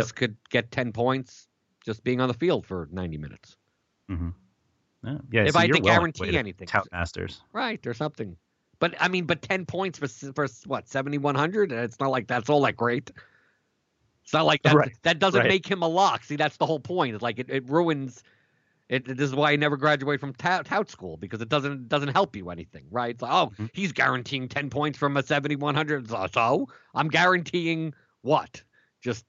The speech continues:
Speaker 2: he's not gonna be a dud? Like, but he's not gonna be great. He's not gonna win you anything, right?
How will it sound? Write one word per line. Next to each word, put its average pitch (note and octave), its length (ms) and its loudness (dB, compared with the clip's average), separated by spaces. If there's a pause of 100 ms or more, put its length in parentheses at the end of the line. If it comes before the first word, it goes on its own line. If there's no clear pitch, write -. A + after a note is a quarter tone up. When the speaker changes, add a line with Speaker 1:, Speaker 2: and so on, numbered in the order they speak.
Speaker 2:
he's A2 320 -6
not B2+ 160 4
gonna B2 140 0
be A#2 120 -2
a G#2+ 40 0
dud? A2+ 420 -2 (720)
Like, A2 220 -4
but A#2+ 120 2
he's G#2+ 140 -2
not C3 140 0
gonna A#2 120 -4
be A2 120 -6
great. E3 540 0 (100)
He's G2+ 140 -14
not C3 140 0
gonna G#2+ 140 -2
win C#3 220 -2
you C3 100 -2
anything, G#2 500 -8 (580)
right? C3+ 300 0